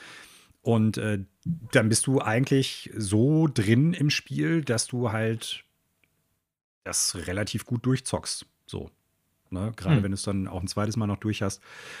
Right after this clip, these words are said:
Speaker 1: Und bei mir ging's jetzt nicht darum, dass ich so scharf auf Dark Souls Gameplay jetzt direkt war, sondern ich hatte einfach Bock, den Kontrast noch mal zu sehen von eins auf drei.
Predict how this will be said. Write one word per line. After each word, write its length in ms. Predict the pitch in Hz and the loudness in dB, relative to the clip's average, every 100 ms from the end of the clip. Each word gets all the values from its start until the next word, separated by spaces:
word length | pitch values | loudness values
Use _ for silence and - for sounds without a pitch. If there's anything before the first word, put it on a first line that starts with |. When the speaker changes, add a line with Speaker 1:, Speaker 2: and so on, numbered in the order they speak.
| - | -12
Speaker 1:
Und 120 | - 104 | -2 2
bei 100 | 110 | 6
mir 180 | 113 131 | 6 6
ging's 240 | 127 147 | 6 8
jetzt 180 | 123 - | 6 6
nicht 120 | 151 | 6
darum, 200 | 127 117 | 6 6
dass 160 | 110 - | 2 0
ich 100 | - | -2
so 160 | 110 120 | -2 -2
scharf 360 | - 110 110 | -2 -2 -2
auf 140 | 101 - | -6 -4
Dark 200 | 95 - | -2 -2
Souls 280 | - 95 92 | -2 -2 0
Gameplay 400 | 98 127 135 123 | -2 -2 -2 -2
jetzt 220 | 110 - | -4 -4
direkt 220 | 113 - | -6 -2
war, 120 | 113 | -2
sondern 240 | 107 104 104 | 0 -2 -2
ich 100 | - | -4
hatte 180 | 117 | -4
einfach 220 | 104 104 95 | -4 -4 -4
Bock, 240 | 110 - | -4 -4
den 280 | 104 95 98 - - - | -2 -2 -4 -12 -20 -4
Kontrast 460 | 113 92 110 - | -4 0 -2 0
noch 80 | 123 | 0
mal 160 | 123 120 | 0 -2
zu 180 | - 113 | -4 -2
sehen 300 | 117 120 139 | -2 -2 -2
von 240 | - 98 - | -4 -4 -4
eins 500 | 101 110 113 - - - _ _ - | -4 -2 -2 -6 -12 -20 _ _ -14
auf 240 | - 95 - | -8 -8 -6
drei. 500 | 98 85 92 165 | -4 -2 -2 -2